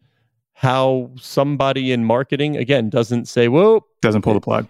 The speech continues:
Speaker 1: Is
Speaker 2: Yeah.
Speaker 1: there a, is there a, a break we can pump? We're not saying abandoned. We're not saying we, you know, we're saying this might not be the best day for an announcement.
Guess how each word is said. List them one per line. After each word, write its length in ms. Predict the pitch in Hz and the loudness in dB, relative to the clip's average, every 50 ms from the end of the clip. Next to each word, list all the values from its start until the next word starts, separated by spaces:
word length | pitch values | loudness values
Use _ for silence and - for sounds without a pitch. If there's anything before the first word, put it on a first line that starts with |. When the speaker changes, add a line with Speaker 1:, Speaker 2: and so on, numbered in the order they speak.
| _ - | _ 0
Speaker 1:
Is 120 | 151 160 | 2 2
Speaker 2:
Yeah. 60 | - | 4
Speaker 1:
there 220 | - 202 196 185 165 | 4 4 4 4 2
a, 40 | - | 2
is 140 | - 180 160 | 2 0 2
there 280 | 156 190 190 180 170 165 | 2 2 4 4 4 2
a, 260 | - 143 139 131 - | 2 2 2 0 0
a 100 | - 139 | 0 -2
break 360 | 131 107 104 143 156 185 185 - - | -2 0 0 0 0 0 0 -4 -6
we 180 | - 143 160 | -6 -4 -4
can 260 | 143 - - 143 135 127 | -2 -2 -2 -2 -2 -2
pump? 340 | - - 127 - - - - _ _ _ _ _ _ _ _ _ _ _ _ - | -2 -4 -4 -4 -6 -10 -18 _ _ _ _ _ _ _ _ _ _ _ _ 0
We're 100 | 131 131 | 2 2
not 240 | 135 156 196 196 - | 4 2 0 -2 -4
saying 500 | - 208 208 208 202 202 196 196 196 - - | -4 -2 0 2 2 2 0 0 -2 -2 -2
abandoned. 580 | 165 139 156 160 165 165 160 170 165 165 156 | 0 0 2 2 2 0 0 -2 -2 -2 -4
We're 140 | 135 117 113 | -2 -2 0
not 340 | 113 123 143 160 170 165 - | 0 2 2 0 0 -2 -4
saying 720 | - - - 165 160 160 156 160 160 160 156 151 151 147 | -8 -4 -2 0 2 2 2 0 0 -2 -4 -4 -6 -6
we, 160 | 135 127 123 123 - - | -4 -4 -4 -4 -2 -2
you 80 | 143 123 | -4 -4
know, 60 | - - _ _ _ _ _ | -6 -8 _ _ _ _ _
we're 100 | - 151 | 0 0
saying 420 | 127 - - 156 147 147 147 139 131 | 2 2 2 2 2 2 0 -2 -2
this 180 | 123 131 - | -4 -6 -4
might 200 | - 131 120 104 | -2 -2 -2 -2
not 220 | 104 123 117 113 - | 0 -2 -2 -2 -2
be 80 | 120 | -4
the 100 | 107 107 | -4 -2
best 260 | 98 104 104 - - - | -2 -2 -4 -4 -4 -4
day 160 | 107 104 104 | -2 -2 -2
for 140 | - - 107 | -2 -2 -2
an 80 | 104 | 0
announcement. 580 | 107 123 156 170 165 147 - - 160 147 143 | 2 2 2 2 2 0 -2 -2 -2 -2 -2